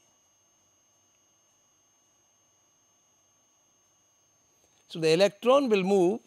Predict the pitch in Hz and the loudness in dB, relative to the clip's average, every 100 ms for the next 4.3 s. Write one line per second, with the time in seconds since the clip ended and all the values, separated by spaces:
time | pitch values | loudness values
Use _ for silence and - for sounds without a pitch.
0 | _ _ _ _ _ _ _ _ _ _ | _ _ _ _ _ _ _ _ _ _
1 | _ 170 165 156 202 220 202 247 277 269 | _ -10 -8 -8 -4 -4 -2 -2 -2 -2
2 | - - - 175 175 - 202 202 262 208 | -10 -16 -16 -14 -12 -6 -6 -6 -6 -4
3 | 180 165 160 - 170 151 160 139 - 156 | -4 -4 -6 -6 -10 -10 -12 -12 -14 -12
4 | 147 151 254 | -12 -12 -14